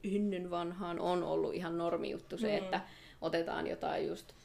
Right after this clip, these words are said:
Speaker 1: niin kun tosi suuria faneja jonnekin takahuoneeseen ja siellä sit
Speaker 2: Joo.
Speaker 1: tyyli ihan suoraan sanottuna käytetään tyyli hyväksi heitä. Tai en mä tiedä,
Speaker 2: Joo.
Speaker 1: voihan se olla niinku jollekin suurin fantasia, että pääsen viettämään yön jonkun
Speaker 2: Niin, mut
Speaker 1: Kari
Speaker 2: on se,
Speaker 1: Tapion kanssa
Speaker 2: mut se
Speaker 1: tai
Speaker 2: on aika
Speaker 1: jotain, <laughs> mutta,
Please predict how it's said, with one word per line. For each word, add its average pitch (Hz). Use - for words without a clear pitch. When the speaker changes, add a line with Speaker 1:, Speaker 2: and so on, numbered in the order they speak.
Speaker 1:
niin -
kun 170
tosi 165
suuria 170
faneja 147
jonnekin 147
takahuoneeseen -
ja -
siellä -
sit 208
Speaker 2:
Joo. 240
Speaker 1:
tyyli 247
ihan 185
suoraan 202
sanottuna 180
käytetään 196
tyyli 170
hyväksi 170
heitä. 190
Tai 233
en 277
mä 302
tiedä, 262
Speaker 2:
Joo. 220
Speaker 1:
voihan 269
se 269
olla 233
niinku 202
jollekin 202
suurin 202
fantasia, 180
että -
pääsen 170
viettämään 170
yön 160
jonkun 165
Speaker 2:
Niin, 240
mut 185
Speaker 1:
Kari 208
Speaker 2:
on 233
se, -
Speaker 1:
Tapion 208
kanssa 214
Speaker 2:
mut 220
se 240
Speaker 1:
tai -
Speaker 2:
on 403
aika 359
Speaker 1:
jotain, 220
<laughs> -
mutta, 269